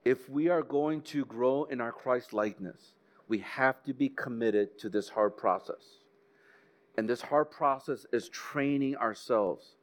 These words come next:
It is something that you cannot take any shortcuts on. You gotta be committed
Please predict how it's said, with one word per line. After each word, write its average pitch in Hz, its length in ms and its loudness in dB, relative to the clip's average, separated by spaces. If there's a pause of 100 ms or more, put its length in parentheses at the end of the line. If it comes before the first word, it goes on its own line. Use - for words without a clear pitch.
(760)
It 143 120 6
is 135 120 -2
something 143 340 -4
that 131 240 2
you 123 120 -8
cannot 147 440 0
take 151 220 -2
any 139 200 0
shortcuts 127 540 0
on. 90 160 0 (720)
You 127 160 -6
gotta 139 220 4
be 131 120 -6
committed 131 680 0